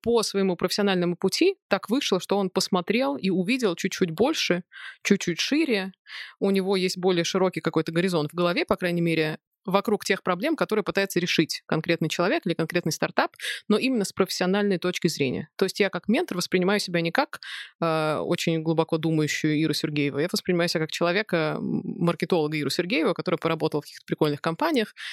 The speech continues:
которая уже, значит, поимела опыт, э, менторства других стартапов, посмотрела на огромное количество там бизнес-моделей и так далее, и так далее. Я могу чего-то, даже если не подсказать, то, по крайней мере, задать правильные вопросы.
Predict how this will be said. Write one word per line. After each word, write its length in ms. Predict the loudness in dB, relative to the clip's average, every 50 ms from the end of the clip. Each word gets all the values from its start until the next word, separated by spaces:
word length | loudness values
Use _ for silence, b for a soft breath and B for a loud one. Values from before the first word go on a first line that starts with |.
| B B B
которая 340 | -2 0 2 2 2 2 2
уже, 440 | 0 -2 -2 0 2 2 2 2
значит, 300 | 0 -2 -4 -4 -4 -2
поимела 340 | 0 2 2 2 2 2 0
опыт, 340 | 0 0 -2 0 -2 -4 -2 0 0
э, 300 | 0 2 2 0 0 0
менторства 460 | 0 0 0 0 0 -4 -4 -2 -2 -2
других 300 | -2 -2 -2 -4 -4 -4
стартапов, 520 | -4 -4 -2 0 -2 0 0 -2 -2 -2
посмотрела 560 | -2 0 2 2 0 2 2 0 2 2 0
на 120 | 0 0 0
огромное 400 | 0 2 2 2 2 2 0 0
количество 460 | 0 0 0 0 -2 -4 -4 -4 -4
там 160 | -4 -2 -2
бизнес-моделей 680 | -2 -2 0 0 0 0 0 0 2 2 0 0 0 -2
и 20 |
так 160 | -4 -4 -4
далее, 180 | -2 -4 -4 -2
и 40 | -2
так 140 | -2 -2
далее. 200 | 0 0 -2 -2 B B B B B B B
Я 200 | -2 0 0 0
могу 460 | 0 -2 -2 0 0 0 0 -2 -4 _ B B B B B
чего-то, 400 | B 0 2 2 2 0 0 -2
даже 220 | -2 -2 0 0 0
если 240 | 0 0 0 0 0
не 80 | 2
подсказать, 460 | 0 0 -2 0 0 0 2 0 0
то, 100 | -2 -4
по 80 | -6 -6
крайней 240 | -4 0 0 2 2
мере, 280 | 2 0 0 -2 -2 -2
задать 340 | -2 -2 0 0 0 -2 -2
правильные 340 | -4 -6 -4 -2 -2 0 0
вопросы. 460 | -2 -2 -2 -2 -2 -2 -4 -8